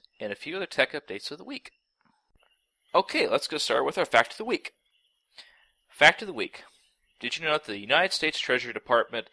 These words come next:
has several full-time employees that play C C Ps, eve Online, and use that information to help predict where the U S economy is headed in the coming months?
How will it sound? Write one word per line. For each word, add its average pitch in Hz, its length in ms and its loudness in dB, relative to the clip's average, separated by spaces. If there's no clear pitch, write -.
has 107 160 -2
several 143 340 0
full-time 139 440 0
employees 107 440 -4
that - 180 -6
play 95 240 -4
C 139 300 -4
C 175 200 -6
Ps, 104 460 -10
eve 131 220 -4
Online, 110 540 2
and 104 160 -10
use 117 160 -6
that 123 160 -2
information 110 520 -8
to - 60 -10
help 117 180 0
predict - 320 -8
where 113 80 -6
the 101 140 -8
U 110 80 -4
S 123 160 -4
economy 127 420 -2
is - 100 -10
headed 165 220 -4
in 180 60 -20
the - 60 -20
coming 180 260 -14
months? - 320 -16